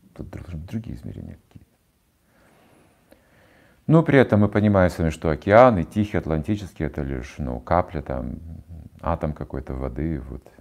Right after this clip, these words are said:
молекула воды в, э, космическом пространстве.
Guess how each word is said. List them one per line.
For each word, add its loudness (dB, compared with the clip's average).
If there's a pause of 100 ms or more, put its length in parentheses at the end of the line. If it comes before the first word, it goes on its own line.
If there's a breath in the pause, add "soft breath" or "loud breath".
(100)
молекула -8
воды -8
в, -20
э, -16
космическом -14
пространстве. -14